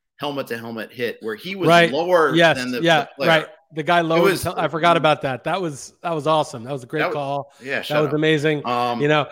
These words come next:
Speaker 2: it was like, for me, it was like, "Oh, the Jets might do this." I'm like, "Okay, they're gonna have to punt. Burrow's gonna have a shot."
Speaker 1: They got him
Speaker 2: And then
Speaker 1: stopped
Speaker 2: they
Speaker 1: on third and eleven. I mean,
Speaker 2: I
Speaker 1: it
Speaker 2: know.
Speaker 1: was,
Speaker 2: I
Speaker 1: that
Speaker 2: know,
Speaker 1: was a,
Speaker 2: and that
Speaker 1: that was the, it was a critical call. I mean, especially because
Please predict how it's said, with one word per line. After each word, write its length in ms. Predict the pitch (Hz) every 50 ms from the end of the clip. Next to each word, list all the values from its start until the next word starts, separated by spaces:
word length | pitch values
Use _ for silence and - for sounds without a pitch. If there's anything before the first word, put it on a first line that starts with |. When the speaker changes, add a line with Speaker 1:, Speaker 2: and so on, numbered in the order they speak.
| - - -
Speaker 2:
it 60 | -
was 140 | 170 185 156
like, 160 | 160 170 156
for 140 | - - 165
me, 540 | 170 202 233 240 226 202 196 185 185 165 - - - _ _ -
it 80 | 170
was 160 | 175 165 - 165
like, 320 | 170 160 151 - - - _ _ _ _ _ _ _ 285
"Oh, 80 | 330
the 80 | 294 208
Jets 280 | 147 160 214 208 -
might 180 | 202 202 202 196
do 140 | 285 302 294
this." 160 | 254 - -
I'm 100 | 196 180
like, 160 | 170 160 - - - _ _ _ _ _ -
"Okay, 240 | 202 175 - 165 156
they're 120 | 151 156
gonna 120 | 151 151
have 160 | 139 143 147 -
to 80 | 156
punt. 280 | - - 220 254 240 151
Burrow's 280 | 165 156 156 160 143
gonna 160 | 139 160 156 139
have 160 | 147 147 143
a 20 |
shot." 500 | - - - 233 220 190 165 160 165 - - _ _ - - - - _ _ -
Speaker 1:
They 80 | 151
got 180 | 151 185 196 233
him 100 | 247 190
Speaker 2:
And 100 | 190 202
then 100 | 196 202
Speaker 1:
stopped 180 | 233 262 254 240
Speaker 2:
they 40 |
Speaker 1:
on 140 | 220 208 208
third 240 | - 208 214 220 220
and 80 | 220 208
eleven. 500 | 196 185 185 226 254 226 135 90 82 - _ _ -
I 60 | 139
mean, 180 | 147 170 185 175
Speaker 2:
I 120 | 143 147
Speaker 1:
it 40 | 151
Speaker 2:
know. 140 | 165 202 240
Speaker 1:
was, 580 | 240 - - - - - - - - - - _ _ _ -
Speaker 2:
I 140 | 151 156 147
Speaker 1:
that 80 | 175
Speaker 2:
know, 100 | 202 214
Speaker 1:
was 140 | - - -
a, 40 | 165
Speaker 2:
and 80 | 151 160
that 100 | 165 180
Speaker 1:
that 80 | 208
was 260 | 233 240 220 135 120 110
the, 540 | 147 170 190 214 226 233 233 214 - - _ -
it 160 | - 170 175
was 120 | 180 156
a 60 | 156
critical 640 | 156 - - - 196 240 277 302 233 254 165 127 156
call. 460 | - - 180 240 - 285 - 101 92
I 20 | 120
mean, 180 | 143 147 147 165
especially 640 | 160 151 - - - 226 277 285 - 214 165 151 151
because 640 | 143 151 139 - 170 160 156 151 143 143 131 -